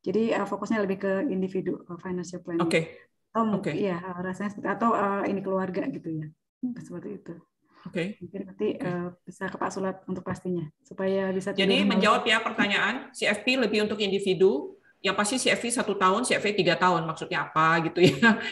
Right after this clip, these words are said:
Speaker 2: It implies the message gitu. <laughs> Oke, tapi teman-teman saya cuma mau bilang,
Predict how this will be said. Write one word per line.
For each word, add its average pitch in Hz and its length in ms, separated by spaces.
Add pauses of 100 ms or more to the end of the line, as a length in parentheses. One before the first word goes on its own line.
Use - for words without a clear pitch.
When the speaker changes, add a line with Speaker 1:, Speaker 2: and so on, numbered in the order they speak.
Speaker 2:
It - 160
implies 185 560
the 180 80
message 185 480
gitu. 180 240 (320)
<laughs> - 360
Oke, - 360 (160)
tapi 285 240
teman-teman 269 400
saya 320 160
cuma 240 160
mau 202 160
bilang, 185 240